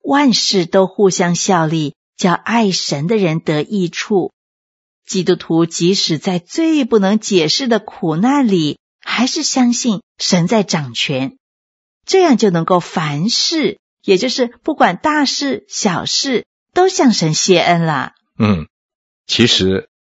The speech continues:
Speaker 2: 要常常喜乐、不住祷告和凡事谢恩，都是现在在地上有，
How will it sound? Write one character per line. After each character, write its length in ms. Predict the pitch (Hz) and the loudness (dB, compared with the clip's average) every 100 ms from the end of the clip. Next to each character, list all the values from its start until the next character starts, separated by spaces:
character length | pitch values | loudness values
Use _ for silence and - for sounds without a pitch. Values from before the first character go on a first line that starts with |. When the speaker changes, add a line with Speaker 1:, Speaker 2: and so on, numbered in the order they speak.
| - | 0
Speaker 2:
要 200 | 127 107 | 2 2
常 420 | - 95 95 214 | 0 0 2 2
常 240 | - 95 | 0 -2
喜 240 | 117 - 71 | -2 -2 -4
乐、 240 | 87 71 _ _ _ _ - | -6 -8 _ _ _ _ -10
不 280 | 80 90 131 | -4 0 2
住 240 | - 127 | 4 4
祷 220 | - 73 | 2 -4
告 240 | 76 90 82 | -2 -2 -2
和 200 | 80 80 | -6 -6
凡 340 | - 73 85 | -6 -6 -4
事 180 | - 107 | -2 -2
谢 240 | - 123 | 2 0
恩， 240 | 85 107 - _ _ _ - | 2 -2 -2 _ _ _ 2
都 260 | 180 175 180 | 4 4 2
是 240 | - 120 | 2 0
现 340 | - 139 101 | 2 0 0
在 300 | 82 87 73 - | 0 -2 -2 -4
在 160 | 85 | -8
地 260 | - - 110 | -2 2 2
上 240 | 104 87 | 2 -2
有， 280 | 76 71 | -2 -8